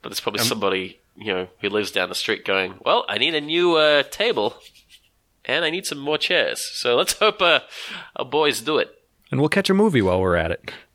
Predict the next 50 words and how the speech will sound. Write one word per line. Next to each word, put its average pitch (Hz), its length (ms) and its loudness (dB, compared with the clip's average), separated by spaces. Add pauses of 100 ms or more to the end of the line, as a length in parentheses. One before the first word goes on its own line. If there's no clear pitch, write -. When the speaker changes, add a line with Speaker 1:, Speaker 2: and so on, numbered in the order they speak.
(540)
Speaker 1:
Get - 160 -4
some, 127 280 0
uh, 107 220 4
IMAX, 156 880 0
get - 100 -6
myself 120 420 -2
an 98 120 -8
armoire. 147 840 2
It's - 160 -6
all 135 160 2
there. 90 400 0
It's - 120 -10
all 135 120 0
happening. 92 380 -2 (580)
Speaker 2:
<laughs> 147 500 -2 (840)
I, 127 80 2 (200)
I, 139 100 0
I, 135 240 2
I 120 100 0
gotta 120 160 2
clarify. 110 420 2
I 95 60 0
did 113 140 -4
look 110 180 -2
this - 160 -4
up. 104 180 0
This 135 160 -2
was 143 200 2
a 123 120 4
promotion 123 500 0
that 113 120 0
they 113 100 2
did 107 160 0
in 101 140 -2
two - 140 -6
thousand 107 420 0
seven. 147 440 0 (480)
Speaker 3:
That's 107 240 0
right. 80 180 -4 (220)
Speaker 2:
And, 98 260 -2
uh, 95 240 0
so, 92 280 0
yeah, 87 220 -4
it 95 100 -4
did 113 160 -2
happen 104 320 2
in 92 80 -4
two 104 160 -6
thousand 98 360 0
seven. 80 380 -2